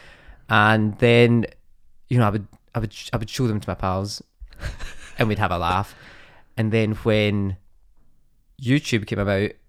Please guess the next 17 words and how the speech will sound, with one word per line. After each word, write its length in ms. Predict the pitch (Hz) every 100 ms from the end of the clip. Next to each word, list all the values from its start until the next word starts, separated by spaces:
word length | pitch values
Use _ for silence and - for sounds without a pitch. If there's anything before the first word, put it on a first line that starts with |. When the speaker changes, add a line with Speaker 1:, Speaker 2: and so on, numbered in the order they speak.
| _ _ -
Speaker 1:
I 40 |
sort 160 | - -
of 60 |
thought, 160 | - 110
"Oh, 40 | 170
well, 180 | 165
this 140 | 131 131
would 80 | -
be 120 | 73
easier 200 | 107 131
then. 180 | 127 107
I 40 | 95
can 180 | -
just 340 | 101 110 - - -
upload 340 | 131 123 107
them 140 | 92 92
there 300 | 92 98